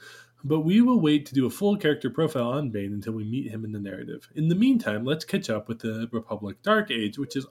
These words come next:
already in progress. As the years passed, the situation continued to deteriorate across the Republic.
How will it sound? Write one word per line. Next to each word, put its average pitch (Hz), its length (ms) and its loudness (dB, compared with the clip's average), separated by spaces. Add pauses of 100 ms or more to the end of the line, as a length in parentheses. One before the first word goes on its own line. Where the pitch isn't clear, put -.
already 175 480 0
in 123 200 -4
progress. - 540 -10 (600)
As 233 400 4
the 185 200 -2
years 190 440 2
passed, 101 500 -8 (280)
the 147 80 0
situation 165 580 2
continued 208 480 0
to 165 80 -8
deteriorate 165 720 0
across 175 560 -4
the 156 100 -4
Republic. 147 520 -4